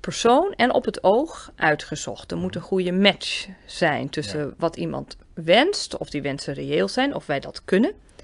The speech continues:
Speaker 1: en of het oog geschikt is. Dus wij doen het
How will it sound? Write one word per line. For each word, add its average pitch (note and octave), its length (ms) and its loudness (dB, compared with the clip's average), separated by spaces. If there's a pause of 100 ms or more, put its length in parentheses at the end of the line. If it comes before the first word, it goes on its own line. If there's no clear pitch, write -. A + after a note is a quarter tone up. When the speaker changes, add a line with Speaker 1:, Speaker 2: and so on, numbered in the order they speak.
(580)
Speaker 1:
en A3 260 6
of G#3+ 120 0
het A3+ 120 -2
oog F#3+ 180 4
geschikt - 440 -6
is. - 280 -12 (440)
Dus E3 160 -6
wij F3+ 140 6
doen F3 180 2
het E3 200 -4